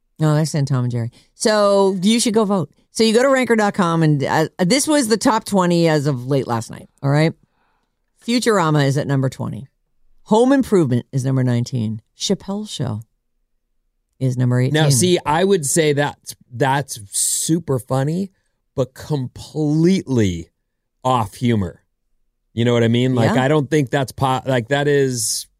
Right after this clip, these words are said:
Speaker 1: That wasn't pop humor, for sure. That was, that was, like, a, a niche where people went, "Oh my God, this guy."
Speaker 2: And I've always loved him, but, and I
Speaker 1: Mm-hmm.
Speaker 2: would think that I probably love that more than Seinfeld,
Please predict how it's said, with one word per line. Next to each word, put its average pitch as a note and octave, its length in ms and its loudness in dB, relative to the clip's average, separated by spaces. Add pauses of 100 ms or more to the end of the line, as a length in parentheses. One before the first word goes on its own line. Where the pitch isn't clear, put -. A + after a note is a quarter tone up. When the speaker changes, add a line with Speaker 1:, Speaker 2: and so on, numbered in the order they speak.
(640)
Speaker 1:
That D#3+ 180 0
wasn't D#3 360 0
pop D3+ 220 0
humor, B2 340 -4 (240)
for C#3 120 -8
sure. A#2+ 420 -6
That B2+ 240 0
was, C#3 480 0
that D3 220 0
was, D#3+ 200 0
like, C#3 320 0 (220)
a, D3 200 0 (120)
a D3 100 -2
niche D#3+ 500 0
where C#3 120 -2
people C#3+ 260 -2
went, B2 140 -2
"Oh B2+ 100 0
my D3 160 -4
God, B2 240 -4
this A#2+ 220 -8
guy." A2+ 200 -10
Speaker 2:
And C#3+ 300 0
I've F3+ 160 0
always F3+ 300 2
loved F3 240 2
him, B2 160 2
but, B2+ 240 2
and C#3+ 120 2
I C#3 120 4
Speaker 1:
Mm-hmm. C3+ 100 4
Speaker 2:
would C#3+ 220 0
think E3 320 -2
that C3+ 280 -6
I C#3 120 -4
probably C3+ 440 -2
love A#2+ 360 -2 (180)
that A#2+ 220 -6
more D#3+ 320 0
than A#2 180 0
Seinfeld, G2 680 -4